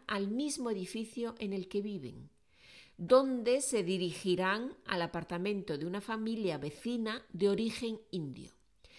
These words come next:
que finge encontrarse en su país de origen.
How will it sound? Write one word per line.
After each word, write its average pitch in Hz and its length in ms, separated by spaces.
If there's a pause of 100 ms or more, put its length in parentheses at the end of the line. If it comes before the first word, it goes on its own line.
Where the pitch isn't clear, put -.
(240)
que 277 120
finge 277 640
encontrarse 202 580
en 208 60
su 196 140
país 165 300
de 143 80
origen. 208 480